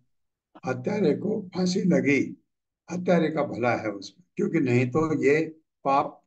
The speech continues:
दूसरे जन्म में ले जाएगा और कष्ट भोगेगा, यहीं वो खत्म हो जाएगा उसका पाप। ये, ये, ये समझा रहे हैं प्रभुपाद। "ओम अज्ञान तिमिरांधस्य ज्ञानांजन शलाकया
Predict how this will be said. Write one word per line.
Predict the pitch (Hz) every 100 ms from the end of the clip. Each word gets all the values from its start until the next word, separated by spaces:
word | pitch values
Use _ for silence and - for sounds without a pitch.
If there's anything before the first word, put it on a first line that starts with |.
| -
दूसरे | 143 - 180
जन्म | 143 143 139
में | 135
ले | 120 117
जाएगा | 120 120 123 160 165 - _ _ _ -
और | 131 127 127 131
कष्ट | 123 -
भोगेगा, | 113 104 113 135 156
यहीं | 139 117 139 139 -
वो | 139 - _ _ _
खत्म | 156 180
हो | 156 110
जाएगा | 104 104 101 - _ _ _ -
उसका | 120 - 120
पाप। | 117 117 - _ _ _ 170
ये, | 185 175 165 - 175 - _ _ _ 185
ये, |
ये | 185 - 180 208
समझा | 185 139 120 113
रहे | 120 120
हैं |
प्रभुपाद। | 113 117 110 113 110 - _ - _ _ -
"ओम | 190 170
अज्ञान | 147 147 147 147 147
तिमिरांधस्य | 151 143 143 143 143 139 - 135 131 131
ज्ञानांजन | 113 104 113 113 110 131 127 127
शलाकया | 123 143 123 127 123 110 113 117